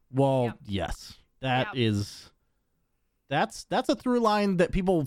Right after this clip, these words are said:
Speaker 1: forget is in Luke also.
Speaker 2: Yeah.
Speaker 1: It's in Luke also, dude. Fucking watch the originals. He's a fucking
Speaker 2: <laughs>
Speaker 1: whiny
Speaker 2: He's an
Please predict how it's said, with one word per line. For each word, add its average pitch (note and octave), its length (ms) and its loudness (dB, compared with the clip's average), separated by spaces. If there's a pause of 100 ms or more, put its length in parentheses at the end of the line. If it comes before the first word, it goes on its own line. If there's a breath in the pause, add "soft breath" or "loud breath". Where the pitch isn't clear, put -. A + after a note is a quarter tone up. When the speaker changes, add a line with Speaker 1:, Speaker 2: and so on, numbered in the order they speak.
(120)
Speaker 1:
forget D3 420 2
is A#2 160 -2
in A2 220 4
Luke A#2 360 2
also. G#2 480 -2
Speaker 2:
Yeah. D#4 260 -2 (800)
Speaker 1:
It's - 360 -6
in F3 320 2 (140)
Luke D3+ 540 0
also, B2+ 440 0
dude. G#2 320 0
Fucking F#3 380 2
watch E3+ 240 2
the C#3 120 2
originals. G#2+ 440 2
He's F#3+ 420 0 (120)
a E3+ 160 0
fucking F3+ 720 0
Speaker 2:
<laughs> - 100 -2
Speaker 1:
whiny D#3 560 2
Speaker 2:
He's - 20 -4
an G#2+ 120 -6